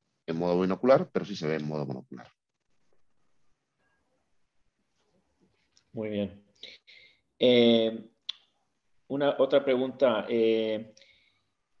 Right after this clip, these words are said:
Speaker 2: ¿el, el límite de uso para infantes de cuántos años?
Speaker 1: Bueno,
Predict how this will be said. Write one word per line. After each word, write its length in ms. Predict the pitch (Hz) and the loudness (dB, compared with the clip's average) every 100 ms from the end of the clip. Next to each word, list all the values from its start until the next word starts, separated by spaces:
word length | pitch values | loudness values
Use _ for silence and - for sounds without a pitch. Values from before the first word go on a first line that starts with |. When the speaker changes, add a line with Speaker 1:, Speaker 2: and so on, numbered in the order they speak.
| _ | _
Speaker 2:
¿el, 440 | 127 123 123 123 | -2 0 0 0
el 140 | 120 127 | 0 0
límite 400 | 175 180 180 185 | -2 -2 0 2
de 100 | 165 | 4
uso 440 | 175 - 160 151 | 2 0 -2 2
para 200 | 143 131 | 2 4
infantes 680 | 123 - 135 123 117 120 120 | 0 -2 -4 -2 0 0 0
de 140 | 120 | -6
cuántos 480 | 117 139 139 - - | -4 -6 -6 -8 -4
años? 580 | 117 104 92 95 - - - - _ _ _ _ _ _ - | -4 -4 -6 -10 -16 -18 -20 -20 _ _ _ _ _ _ 0
Speaker 1:
Bueno, 340 | 123 110 98 | 4 4 4